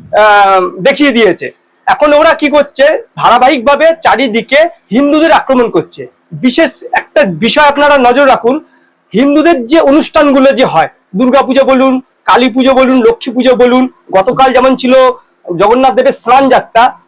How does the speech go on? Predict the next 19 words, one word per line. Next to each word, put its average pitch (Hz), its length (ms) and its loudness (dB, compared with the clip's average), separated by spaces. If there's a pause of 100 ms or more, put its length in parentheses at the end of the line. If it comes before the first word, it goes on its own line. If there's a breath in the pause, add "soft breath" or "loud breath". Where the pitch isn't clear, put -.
(300 soft breath)
আমাদের 269 600 0
ধর্মীয় 285 600 0
অনুষ্ঠানে, 285 520 0
হিন্দুদের 247 460 0
ধর্মীয় 254 480 0
অনুষ্ঠানে 277 600 0
বেছে 269 500 -2
বেছে 330 240 0
ওরা 277 280 2
কিন্তু 269 220 -2
আক্রমণ 247 400 0
করছে। 170 380 -4
তার 233 300 0
মানে 302 340 2 (420 loud breath)
ওরা 277 160 2
যে 240 200 -4 (100)
জেহাদ 233 440 0
রচনা 294 320 0
করেছে, 175 400 -2